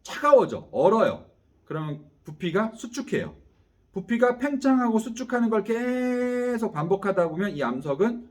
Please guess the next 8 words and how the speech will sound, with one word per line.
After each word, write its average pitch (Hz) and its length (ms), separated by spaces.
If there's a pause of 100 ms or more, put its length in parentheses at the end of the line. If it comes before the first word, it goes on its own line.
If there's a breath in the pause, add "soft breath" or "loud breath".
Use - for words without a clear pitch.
원래 190 480
지 156 180
크기보다 170 480
작은 143 320
사이즈로 123 420
쪼개져요. 233 460 (560)
막 143 460
갈라져요. 110 520